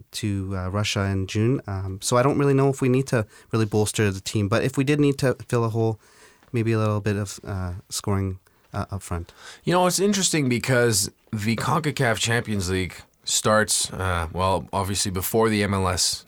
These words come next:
Speaker 2: does,
Speaker 1: Mm.
Speaker 2: but it's also, it, it, it causes a lot of, uh, it causes a lot of football right off the bat. There's no time to settle. There's no time to really, well, you have to settle very quickly.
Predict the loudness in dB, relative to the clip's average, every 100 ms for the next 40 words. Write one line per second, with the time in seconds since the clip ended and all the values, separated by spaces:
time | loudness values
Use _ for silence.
0 | -4 -2 -2 -6 -10 -20 -20 -12 -2 2
1 | 4 2 -4 -4 0 0 2 2 2 2
2 | 4 4 2 -2 -2 0 0 0 0 -2
3 | 0 2 2 0 -2 -2 0 2 2 2
4 | 2 2 0 -2 -6 -16 -20 -20 _ -4
5 | -2 -2 -4 -6 -4 -4 -4 0 0 2
6 | 2 2 4 4 4 0 -4 -10 -16 -6
7 | 0 0 2 0 2 2 2 2 0 0
8 | 2 2 2 0 2 0 0 -2 -2 -2
9 | -2 0 2 4 4 4 4 0 0 0
10 | 0 0 -2 -2 -2 -2 0 0 0 2
11 | 4 2 0 -2 -2 0 0 -2 0 -2
12 | 2 0 -2